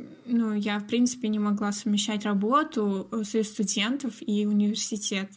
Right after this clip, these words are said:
Когда я искала, э, на первом-втором курсе работу, такого не было. То есть я понимала, что либо мне придется только на работе сидеть,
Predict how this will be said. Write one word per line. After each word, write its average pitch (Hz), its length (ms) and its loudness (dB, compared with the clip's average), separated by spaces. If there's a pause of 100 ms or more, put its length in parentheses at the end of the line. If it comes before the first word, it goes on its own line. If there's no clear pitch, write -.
(640)
Когда 240 260 2
я 247 280 2
искала, 226 800 2
э, 214 440 -2 (300)
на 208 240 0
первом-втором 220 720 -2
курсе - 400 -4
работу, 214 640 -2
такого 233 680 -2
не 226 220 2
было. 208 220 0
То 208 100 -4
есть 214 180 -2
я 220 80 0
понимала, 226 460 2
что 196 560 -2
либо 220 320 -2
мне 208 220 2
придется 208 580 -2
только 311 340 -2
на 277 140 2
работе 214 400 -2
сидеть, 196 460 -2